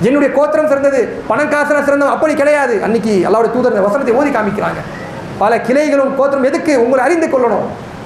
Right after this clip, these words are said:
ஹிஃபார்களும் இவர்கள் அறிந்து கொள்ளணும். அதற்காக தான் படைத்திருக்கிறோமே தவிர, நீங்கள் பெருமைக்காக வேண்டி,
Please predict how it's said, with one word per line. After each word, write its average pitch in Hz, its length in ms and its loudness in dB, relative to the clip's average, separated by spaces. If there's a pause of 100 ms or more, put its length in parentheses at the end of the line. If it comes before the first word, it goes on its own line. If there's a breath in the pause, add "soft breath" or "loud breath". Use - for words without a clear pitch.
(120)
ஹிஃபார்களும் 277 560 0
இவர்கள் 262 220 2
அறிந்து 285 240 0
கொள்ளணும். 262 400 2 (680)
அதற்காக 285 480 0
தான் 277 200 0
படைத்திருக்கிறோமே 240 440 2
தவிர, 240 400 2 (500)
நீங்கள் 285 580 2 (380)
பெருமைக்காக 285 600 2
வேண்டி, 254 460 0